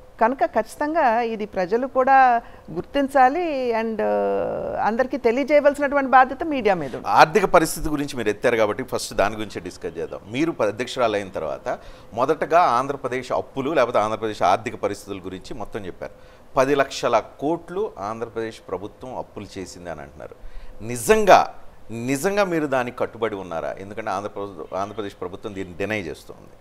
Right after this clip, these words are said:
Speaker 2: కట్టుబడి ఉన్నారా పది లక్షల కోట్లకు ఆంధ్రప్రదేశ్ ప్రభుత్వానికి?
Speaker 1: పది లక్షల డెబ్బై ఏడు వేల కోట్ల పై చిలుకు
Speaker 2: Hmm.
Speaker 1: ఇవాళ ఆంధ్ర రాష్ట్రం మీద ఉన్నటువంటి అప్పు భారం.
Speaker 2: Hmm.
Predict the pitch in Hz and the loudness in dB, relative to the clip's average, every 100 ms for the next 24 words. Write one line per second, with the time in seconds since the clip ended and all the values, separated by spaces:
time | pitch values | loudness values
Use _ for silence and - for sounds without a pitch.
0 | - - - - 131 151 160 156 147 147 | -20 -20 -18 -2 -2 2 2 2 0 0
1 | 127 113 110 117 - 117 117 127 101 101 | 0 0 -2 -6 -6 -6 -6 -4 -4 -4
2 | 101 101 214 202 262 269 202 277 226 208 | -6 2 4 4 2 2 4 2 4 4
3 | 214 247 240 226 226 226 214 - 247 262 | 4 4 6 4 2 0 -2 0 -2 -2
4 | 262 240 226 226 226 190 147 - - 104 | -2 0 0 -2 -6 -4 -6 -8 -16 -14
5 | 95 - - 185 208 202 208 - 196 226 | -14 -14 -6 6 8 8 6 6 6 4
6 | 254 254 247 - 247 202 208 208 254 - | 4 4 4 2 -4 -2 0 2 2 2
7 | 220 220 226 208 214 254 - 175 147 131 | 0 0 0 -2 0 -2 -2 -4 -4 -6
8 | - - 92 | -6 -10 -12